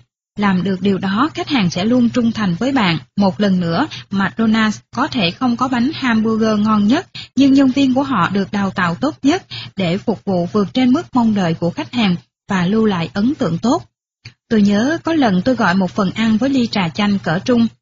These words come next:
Trong lúc đi về bàn, tôi lỡ tay làm đổ cả ly nước xuống sàn. Ngay tức thì một nhân viên chạy lại tươi cười nói, "Để tôi làm cho ông ly nước khác." Đồng thời một nhân viên khác nhanh chóng chạy lại với cây lau nhà và lau sạch vết dơ.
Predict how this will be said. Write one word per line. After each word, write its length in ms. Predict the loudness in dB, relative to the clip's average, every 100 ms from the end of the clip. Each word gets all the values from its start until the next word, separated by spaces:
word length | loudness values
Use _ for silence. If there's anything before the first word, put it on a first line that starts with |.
| -20 -4
Trong 180 | 2 4
lúc 180 | 2 2
đi 160 | 0
về 200 | 0 -2
bàn, 280 | 0 -2 -2 -6 _ 0
tôi 120 | 2
lỡ 200 | 4 0 0
tay 180 | 0 0
làm 240 | 0 -2
đổ 200 | -2 -2
cả 140 | -2
ly 180 | 0 2
nước 200 | 2 0
xuống 240 | 0 0 0
sàn. 320 | 0 0 -2 -8 _ _ _ 0
Ngay 160 | 2
tức 160 | 0 -6
thì 220 | -2 0
một 220 | 0 0 0
nhân 200 | 2 2
viên 200 | 2 2
chạy 160 | -2
lại 280 | -2 -2 -2
tươi 220 | 0 -2
cười 220 | 0 -2 0
nói, 300 | 0 0 -2 _ _ _
"Để 120 | -4
tôi 200 | -2 0
làm 240 | 2 0 -2
cho 140 | -4
ông 240 | 0 0 2
ly 160 | 2
nước 220 | 2 0
khác." 300 | -2 -4 -4 _ _ _ _ _ -2
Đồng 180 | 0
thời 240 | 0 0 2
một 200 | 0 0
nhân 180 | 0 2
viên 220 | 0 0
khác 240 | -4 0
nhanh 260 | 2 2 2
chóng 260 | 0 -2 -2
chạy 180 | -4 -2
lại 260 | -2 -2 -2
với 140 | -4
cây 200 | -2 -2
lau 180 | 0 2
nhà 360 | 2 0 -2 -4
và 100 | -4
lau 220 | 0 0
sạch 200 | 0 0
vết 160 | -4 -2
dơ. 260 | 0 2